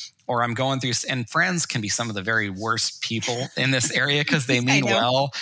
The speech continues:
Speaker 1: They see we're
Speaker 2: Right.
Speaker 1: struggling and they come alongside us. It's almost like that story with Amnon and Tamar. He's like, "Hey," um, wh-, his name was Jonadab, and he comes alongside Amnon, who's lusting for his half-sister Tamar, and he says,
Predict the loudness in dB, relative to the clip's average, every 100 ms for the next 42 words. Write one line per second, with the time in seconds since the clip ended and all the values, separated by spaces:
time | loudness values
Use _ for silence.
0 | -6 -2 0 2 4 4 4 4 2 2
1 | 2 2 2 2 0 -4 -8 -6 -2 0
2 | 0 0 2 2 2 2 0 2 2 2
3 | 2 2 0 2 2 2 0 0 0 0
4 | 2 2 0 0 0 2 2 0 -2 -2
5 | 0 2 2 0 0 0 0 -2 -8 -20
6 | -14 -4 0 2 0 -4 -12 -20 -14 -14
7 | -14 -14 -12 -6 -2 0 0 0 0 0
8 | 2 2 0 0 -2 -4 -4 -4 -4 -2
9 | 0 0 0 0 0 -2 -2 -2 0 0
10 | 0 -2 -8 -10 -10 -12 -8 -4 -2 0
11 | 2 0 -2 -2 0 0 0 -2 -2 -2
12 | -2 -2 -2 -2 0 0 0 -2